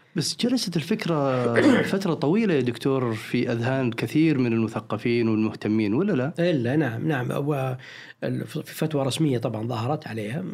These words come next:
Speaker 2: آه، بهذا ال-، بهذا الأمر، وك-، وناقشت كثير من حقين أصحاب الفتوى،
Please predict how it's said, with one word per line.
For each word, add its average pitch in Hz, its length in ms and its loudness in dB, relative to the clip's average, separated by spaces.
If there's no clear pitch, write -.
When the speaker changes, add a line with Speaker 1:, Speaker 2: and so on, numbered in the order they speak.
Speaker 2:
آه، 120 160 -4
بهذا 117 360 -6
ال-، 110 140 -8
بهذا 113 280 -8
الأمر، 147 260 -4
وك-، 160 300 -6
وناقشت 151 720 -2
كثير 131 300 -2
من 117 180 -2
حقين 113 340 -4
أصحاب 117 320 -6
الفتوى، 123 420 -4